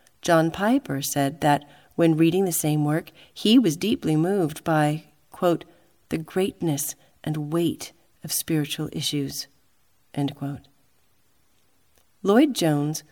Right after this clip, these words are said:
was born in Cardiff, Wales, on December twenty, eighteen ninety-nine. He moved to London with his family at age fourteen. He went to medical school at Saint Bartholomew's Hospital,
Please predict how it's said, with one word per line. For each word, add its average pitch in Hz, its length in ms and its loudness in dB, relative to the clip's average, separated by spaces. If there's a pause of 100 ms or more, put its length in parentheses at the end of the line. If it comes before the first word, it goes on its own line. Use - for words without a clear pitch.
(120)
was 175 200 -4
born 156 460 -2
in 165 200 0
Cardiff, 190 600 -2
Wales, 151 560 -2 (400)
on 156 120 2
December 165 460 0
twenty, 196 640 -2
eighteen 202 580 -2
ninety-nine. 160 800 -2 (840)
He 202 160 4
moved 220 520 4
to 269 100 4
London 185 480 4
with 165 160 -4
his 208 220 -4
family 156 580 -2 (300)
at 196 120 -4
age 180 240 -2
fourteen. 165 800 -6 (960)
He - 140 0
went 311 220 6
to 277 100 6
medical 240 400 8
school 143 480 -2 (260)
at 170 140 -2
Saint 175 320 0
Bartholomew's 196 680 0
Hospital, 147 640 -6